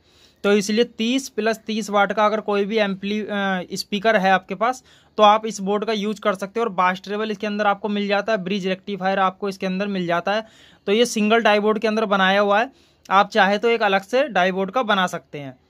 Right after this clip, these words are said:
तो यहाँ पर देखिए, इसके अंदर जो ट्रांसफार्मर यूज़ होगा वो होगा आपका ज़ीरो बारह,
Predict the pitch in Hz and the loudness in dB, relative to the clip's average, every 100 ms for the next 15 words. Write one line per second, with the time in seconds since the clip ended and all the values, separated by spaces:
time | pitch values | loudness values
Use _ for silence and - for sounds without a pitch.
0 | _ _ _ _ _ _ _ _ - 196 | _ _ _ _ _ _ _ _ -4 2
1 | 202 196 202 226 240 269 254 226 226 226 | 6 6 4 0 0 0 -2 -4 -2 -2
2 | 247 240 208 202 208 214 220 202 214 202 | -2 2 2 2 0 0 0 -2 0 0
3 | 202 226 226 208 196 190 208 196 220 262 | 0 0 4 6 6 4 0 0 -2 -4
4 | - _ _ 165 143 202 233 233 196 185 | -6 _ _ -14 -4 2 4 6 6 6
5 | 247 | 2